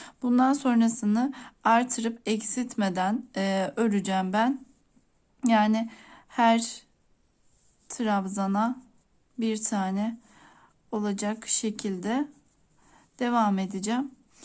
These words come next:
Bir üç sıra kadar öreceğim. Tekrar boyutunu göstereceğim size. Şimdi, e, ben üç sıra artırıp eksiltmeden ördüm.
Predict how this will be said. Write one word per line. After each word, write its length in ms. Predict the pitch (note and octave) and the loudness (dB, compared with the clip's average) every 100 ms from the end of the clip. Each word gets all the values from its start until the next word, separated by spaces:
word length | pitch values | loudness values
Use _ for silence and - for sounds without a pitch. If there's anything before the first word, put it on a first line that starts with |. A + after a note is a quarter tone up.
| - - - - _ _ _ _ _ _ _ | -20 -20 -20 -20 _ _ _ _ _ _ _
Bir 420 | C#4+ C#4+ C#4+ D4 - | 0 4 4 2 0
üç 220 | D4 D4 | -2 0
sıra 420 | - - B3 G3+ G3+ | 0 -2 0 0 0
kadar 360 | G#3 F#3 F#3 | -2 -2 -2
öreceğim. 520 | A#3 C4+ C4 C4 B3+ B3+ | -2 -2 0 2 4 2
Tekrar 460 | B3 A3+ G3 F#3 | 2 0 -2 -2
boyutunu 480 | G3 G3+ - A3 B3 | -2 -2 -2 -2 0
göstereceğim 680 | G#3+ G#3+ - G3 F#3 G3 F#3+ | 0 -2 -4 -6 -4 -4 -4
size. 320 | - - G3 G3+ - _ _ _ _ _ _ _ _ _ _ _ _ _ _ _ _ _ _ _ _ - - _ _ _ _ - | -8 -8 -8 -8 -12 _ _ _ _ _ _ _ _ _ _ _ _ _ _ _ _ _ _ _ _ -20 -20 _ _ _ _ -10
Şimdi, 540 | - B3 A#3 B3+ C4 - | -6 0 2 2 0 0
e, 200 | G#3+ G#3 | 0 2
ben 220 | A3+ A#3+ | 0 0
üç 220 | B3 A#3 - | -2 -4 -4
sıra 380 | - A3 A3 | -2 2 2
artırıp 540 | A3 A3 A3 A#3+ A3+ A3+ | 2 0 0 -2 -4 -4
eksiltmeden 1000 | G#3 A3 - A#3+ A3+ A3 G3+ G3+ G#3 - | -6 -6 -6 -6 -4 -2 -2 0 -2 -2
ördüm. 580 | G#3+ G3+ F#3 G3 A3 A#3+ | -2 -2 -4 -2 -2 -4